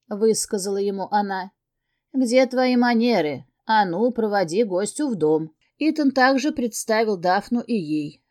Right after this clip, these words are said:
Женщина оказалась женой мистера Персиваля Биглса и по совместительству местной кухаркой, работающей также на этом ранче.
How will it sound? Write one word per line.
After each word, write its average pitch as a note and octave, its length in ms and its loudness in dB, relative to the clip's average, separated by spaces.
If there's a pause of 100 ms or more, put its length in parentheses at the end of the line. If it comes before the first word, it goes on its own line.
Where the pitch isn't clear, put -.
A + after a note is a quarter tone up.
(100)
Женщина A3 580 -4
оказалась A#3 600 -2
женой A3 500 -2
мистера G#3+ 440 -4
Персиваля G3+ 960 -2
Биглса D#3 680 -6 (240)
и F3 120 -8
по F3 140 -10
совместительству E3+ 1000 -6
местной G#3+ 440 -4
кухаркой, G3 720 -6 (300)
работающей C4 760 -2
также A3+ 440 -4
на E3+ 220 -2
этом F3 240 -8
ранче. D#3 540 -8